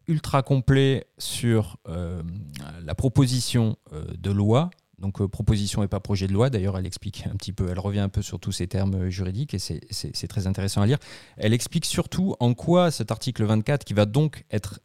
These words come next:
totalement réécrit, on vient de l'apprendre, est difficilement, voire pas applicable sur le terrain. Et c'est vraiment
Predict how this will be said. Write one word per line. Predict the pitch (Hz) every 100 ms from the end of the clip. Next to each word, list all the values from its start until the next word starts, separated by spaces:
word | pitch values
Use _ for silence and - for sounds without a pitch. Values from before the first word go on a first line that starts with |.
| _
totalement | - 110 110 113
réécrit, | 107 104 101 - 208 - _ _ -
on | 101
vient | 104
de | 104
l'apprendre, | 101 - 165 170 98 - _ - - - _ _ _ _ _ -
est | 151 147 117
difficilement, | 143 - 170 - 147 151 175
voire | 131 143 160 131 - _ _ _ -
pas | 165 -
applicable | 131 - 127 151 147 110
sur | - - 156
le | 135
terrain. | 127 110 95 - _ _ _ -
Et | 113
c'est | - 131
vraiment | 107 113 131 143